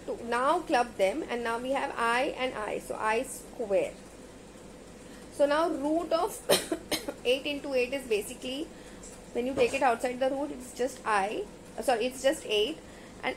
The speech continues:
I square value is just minus one. So this gets multiplied by minus one. So answer for this one is minus eight.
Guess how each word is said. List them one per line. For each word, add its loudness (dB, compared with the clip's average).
I 4
square 4
value 0
is -6
just 2
minus -4
one. -2
So -4
this 2
gets 0
multiplied 0
by 0
minus -4
one. -8
So -10
answer -4
for -4
this -4
one -4
is -6
minus -2
eight. -2